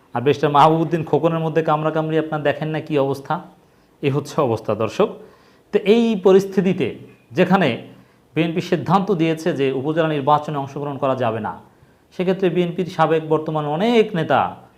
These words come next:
নিশ্চিত বহিষ্কার জেনেও নির্বাচনে অংশগ্রহণ করছে। তারা নির্বাচনেও জিততে পারবে না,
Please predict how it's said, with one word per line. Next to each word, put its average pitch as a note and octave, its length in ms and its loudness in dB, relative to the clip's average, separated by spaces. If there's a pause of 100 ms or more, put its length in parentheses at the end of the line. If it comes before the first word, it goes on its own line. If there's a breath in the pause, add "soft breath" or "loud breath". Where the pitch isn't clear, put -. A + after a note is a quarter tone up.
(140)
নিশ্চিত E3+ 540 -2
বহিষ্কার F3+ 460 2
জেনেও D#3+ 260 -2
নির্বাচনে D#3 460 -2
অংশগ্রহণ C3 400 -4
করছে। - 560 -14 (460 soft breath)
তারা E3 120 6
নির্বাচনেও E3 540 2
জিততে G3 280 0
পারবে G3+ 280 4
না, A#3+ 160 0